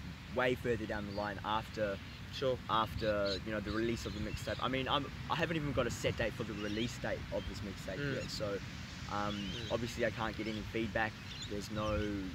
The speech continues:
Speaker 1: real, um, not that there's n-, not that there's no real market for it, but I don't have a, a listenership yet. Like, uh,
Speaker 2: Yeah.
Speaker 1: my goal is to just, is just to sort of release it independently on SoundCloud or something like that,
Speaker 2: Yeah.
Speaker 1: and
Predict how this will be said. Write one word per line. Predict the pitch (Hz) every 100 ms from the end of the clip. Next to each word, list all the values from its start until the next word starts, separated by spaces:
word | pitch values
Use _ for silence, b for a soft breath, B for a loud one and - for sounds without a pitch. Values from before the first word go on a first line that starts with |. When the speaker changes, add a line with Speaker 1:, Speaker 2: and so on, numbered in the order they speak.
| - - 104
Speaker 1:
real, | 101 98 95 90 90 - -
um, | 95 92 87 82 - - - - - - - - - - - - - - - - - - - - -
not | 170 185
that | 175
there's | 160 143
n-, | 135 - 151
not | 190 175
that | 156
there's | 147 135
no | 143 131
real | 127 120
market | 113 117 117 104
for | 113 98
it, | 85
but | 101 - 104
I | 117
don't | 131 120
have | 127 113
a, | 113 101 - - -
a | 113
listenership | 113 - 117 - - 135
yet. | 110 - - 98
Like, | 95 101 104
uh, | 98 - 147
Speaker 2:
Yeah. | 139 110 - - - -
Speaker 1:
my | 120 123
goal | 127 123 127
is | 117
to | -
just, | - - - - - - - - 107
is | 104
just | 110 -
to | 113 107 98
sort | - 110
of | 107 98 104
release | 120 135 131
it | 120
independently | 117 107 123 110 104 104
on | 101
SoundCloud | 110 107 107 107 98 95
or |
something | - 92 95
like | 95 -
that, | 95 95
Speaker 2:
Yeah. | 160 170
Speaker 1:
and | 98